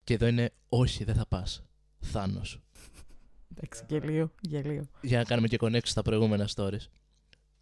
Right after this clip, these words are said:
Speaker 1: Σίγουρα τώρα, για να πούμε και κάτι σοβαρό.
Speaker 2: Αχα, γιατί τόση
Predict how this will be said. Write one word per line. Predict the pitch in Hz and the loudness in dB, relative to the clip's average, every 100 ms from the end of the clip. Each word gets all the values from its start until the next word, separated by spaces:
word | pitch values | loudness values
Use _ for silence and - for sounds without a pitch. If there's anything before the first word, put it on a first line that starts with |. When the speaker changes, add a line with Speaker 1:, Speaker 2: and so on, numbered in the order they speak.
| _ _ _ _ _ - | _ _ _ _ _ -8
Speaker 1:
Σίγουρα | - 165 175 165 | 0 4 6 6
τώρα, | 160 160 151 - | 4 4 2 -2
για | 120 123 120 | -4 0 0
να | 120 120 117 _ _ _ _ | 0 -2 -4 _ _ _ _
πούμε | - 123 110 | -4 -2 -2
και | 208 | -4
κάτι | 107 - | -10 -6
σοβαρό. | 107 98 98 113 - _ _ _ | -4 0 0 -2 -6 _ _ _
Speaker 2:
Αχα, | - 147 131 170 202 | -4 -4 0 -2 -2
γιατί | 190 190 185 | -2 -4 -2
τόση | 202 | -2